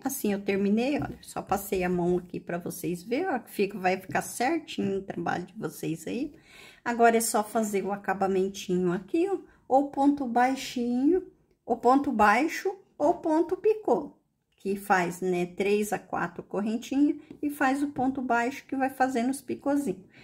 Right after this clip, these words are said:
Aí, vocês transformam em picôzinho desse lado e desse lado aqui, ó, ficando certinho o trabalho de vocês. Olha aí, espero poder ter ajudado, espero que vocês gostem.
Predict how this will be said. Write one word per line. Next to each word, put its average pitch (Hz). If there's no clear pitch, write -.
Aí, 180
vocês 196
transformam 180
em 175
picôzinho 180
desse 185
lado 285
e 311
desse 311
lado 294
aqui, 294
ó, 285
ficando 220
certinho 285
o 277
trabalho 240
de 240
vocês. 240
Olha 190
aí, -
espero 196
poder 185
ter 175
ajudado, 185
espero 185
que -
vocês 175
gostem. -